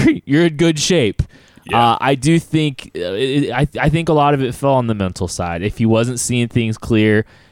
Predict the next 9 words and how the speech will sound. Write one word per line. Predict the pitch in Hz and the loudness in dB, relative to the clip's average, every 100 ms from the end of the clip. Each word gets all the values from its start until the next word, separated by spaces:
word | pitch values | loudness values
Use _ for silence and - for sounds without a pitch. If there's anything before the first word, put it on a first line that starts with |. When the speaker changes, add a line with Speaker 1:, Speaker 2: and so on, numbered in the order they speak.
| _ | _
Speaker 1:
he | - 123 | -2 2
would | 123 110 | 2 0
get | 113 113 - | 0 0 0
a | 107 | 0
little | 110 110 | 2 2
bit | 107 110 | 2 0
rattled | 95 104 104 98 | 0 0 2 0
back | 104 104 101 - | 0 0 -2 -2
there. | 101 98 95 | -2 0 0